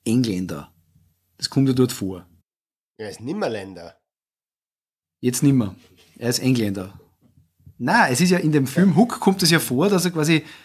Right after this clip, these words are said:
Speaker 1: äh, er will nicht erwachsen werden als Baby, weil die,
Speaker 2: Ja,
Speaker 1: die, die,
Speaker 2: ja, ja.
Speaker 1: die Mutter redet und dann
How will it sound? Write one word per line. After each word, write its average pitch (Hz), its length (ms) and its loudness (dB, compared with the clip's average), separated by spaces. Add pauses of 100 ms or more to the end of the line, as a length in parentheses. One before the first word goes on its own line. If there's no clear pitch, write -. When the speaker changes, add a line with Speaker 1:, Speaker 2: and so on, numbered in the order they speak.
(220)
Speaker 1:
äh, 135 240 -2
er 135 140 0
will 165 80 2
nicht 147 100 4
erwachsen 147 440 0
werden 202 200 0
als 170 160 -2
Baby, 185 560 0
weil 139 360 2
die, 135 160 -2
Speaker 2:
Ja, 123 100 0
Speaker 1:
die, 123 140 -2
die, 127 100 -6
Speaker 2:
ja, 113 60 -2
ja. - 60 -8 (180)
Speaker 1:
die 135 360 -4
Mutter 160 400 0
redet 139 240 2
und 180 120 -2
dann 151 180 -2